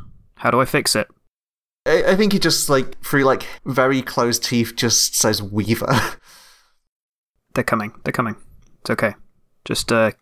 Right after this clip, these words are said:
Speaker 1: keep talking, okay? Keep talking to me. How's, uh, how, how's the camp been? What's it been like? Basically just tries to start up a conversation, tries to keep him conscious.
Speaker 2: Peaceful. It, it's, it's nice here by, by, by the lake.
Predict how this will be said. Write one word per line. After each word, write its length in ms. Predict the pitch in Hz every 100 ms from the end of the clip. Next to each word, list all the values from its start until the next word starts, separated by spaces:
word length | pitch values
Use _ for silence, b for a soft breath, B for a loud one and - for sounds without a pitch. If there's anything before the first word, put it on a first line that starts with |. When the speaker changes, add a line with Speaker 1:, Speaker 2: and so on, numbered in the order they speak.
| _ _ _ -
Speaker 1:
keep 140 | 139
talking, 320 | - 110 - - -
okay? 220 | 110 120
Keep 160 | - -
talking 280 | 135 120 98
to 100 | 101
me. 140 | 98 - _ -
How's, 260 | 113 120 123
uh, 260 | 117 117
how, 220 | - 127
how's 240 | 120 131 127
the 40 |
camp 200 | 127 110
been? 180 | 101 92 - _ _
What's 180 | 117 110
it 60 |
been 80 | 107
like? 280 | 107 101 - - _ _ _ -
Basically 240 | 107 101
just 300 | 98 - -
tries 240 | 110 95
to 60 | -
start 140 | 95
up 60 | 87
a 60 | -
conversation, 380 | 98 104 98 -
tries 180 | 104
to 80 | -
keep 180 | - -
him 100 | 85
conscious. 460 | - - - - - - _ _ _ _ _ _ _ _ _ _ -
Speaker 2:
Peaceful. 580 | 151 170 - 156 104 - B B B 156
It, 260 | 156 - - _ - -
it's, 280 | 156 -
it's 220 | - 139 156
nice 280 | 156 156
here 160 | 151 135
by, 280 | 113 - 120 - -
by, 100 | - - - _ _ _ _
by 120 | - 127
the 80 |
lake. 480 | 123 123 131 - -